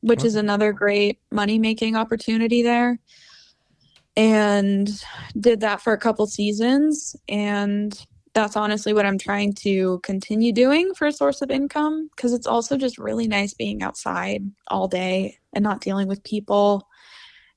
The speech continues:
Speaker 1: It's,
Speaker 2: Ah.
Speaker 1: it's very comfortable.
Speaker 2: It's the best. I don't,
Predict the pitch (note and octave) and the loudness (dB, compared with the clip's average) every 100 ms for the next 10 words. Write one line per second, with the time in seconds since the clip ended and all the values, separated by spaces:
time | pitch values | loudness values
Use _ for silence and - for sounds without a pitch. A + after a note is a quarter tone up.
0 | - G#3+ A#2 - - G3 G3 - - F3+ | -4 -2 -2 -6 -4 -2 -2 -2 0 2
1 | F#3+ G#3+ G3+ - G#3 G#3 G#3+ B3 - - | 2 0 -2 -2 0 2 2 2 -4 -6
2 | C#3 A#2+ - A#2 A#2 A#2 A2+ - - - | -4 -4 -6 -6 -4 -4 -4 -10 -20 -20
3 | - _ - B2+ B2 | -20 _ -4 -2 -4